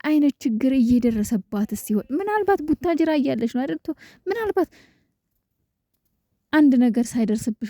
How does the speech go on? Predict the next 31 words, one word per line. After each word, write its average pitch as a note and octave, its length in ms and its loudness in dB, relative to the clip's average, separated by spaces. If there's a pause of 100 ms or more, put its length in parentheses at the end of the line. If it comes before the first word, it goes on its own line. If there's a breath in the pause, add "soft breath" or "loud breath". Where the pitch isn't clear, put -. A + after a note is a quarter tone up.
በፊት፣ B3+ 320 -2 (600)
አንድ C#4 260 4
ነገር A#3+ 240 4
እሱ - 160 -2
ላይ A#3 140 2
ከማረጋችን A3 720 -2
በፊት C#4 300 -2 (1040)
ቶሎ G#3+ 240 4
ብለሽ F#3 260 2
ወደ G3+ 160 2
አዲስ F#3+ 220 0
አበባ F#3+ 220 0
ነይ F#3+ 120 0 (180)
ብለዋት A#3 320 2
ቢሆንስ G3+ 320 -4
በቀደም G3 420 -8
የሄደችው? - 420 -6 (680)
ለእናንተ E4+ 420 2
ጥያቄ C#4 340 0
ነው። G#3 140 4
እዚህ A#3+ 180 -2
ጋር C#4 140 -4
አሁን D5 160 -14 (380 soft breath)
ሙሉ C5 300 2
ለሙሉ D#4+ 340 2 (120)
እሷ A#3+ 200 -8 (160)
ላይ B3 140 2
ፍርደ B3 360 -2
ገምድል A#3 380 4
ሆናችሁ A3 380 -2 (120)
ድፍድፍ - 460 -2